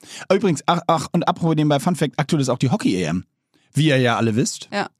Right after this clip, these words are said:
Speaker 2: wie wir alle wissen.
Speaker 1: Halbfinale morgen, Deutschland gegen England.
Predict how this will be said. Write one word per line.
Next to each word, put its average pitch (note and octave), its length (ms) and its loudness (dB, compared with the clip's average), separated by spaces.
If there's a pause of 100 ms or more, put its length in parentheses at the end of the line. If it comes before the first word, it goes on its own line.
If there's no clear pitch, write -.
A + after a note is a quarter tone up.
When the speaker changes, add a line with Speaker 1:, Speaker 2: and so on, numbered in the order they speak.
(100)
Speaker 2:
wie F3+ 220 -6
wir G#3+ 140 -2
alle A3+ 260 -4
wissen. F3+ 80 -2
Speaker 1:
Halbfinale D#3 640 2
morgen, F3 420 2 (880)
Deutschland C#3+ 680 0
gegen B2+ 480 0
England. A2+ 560 0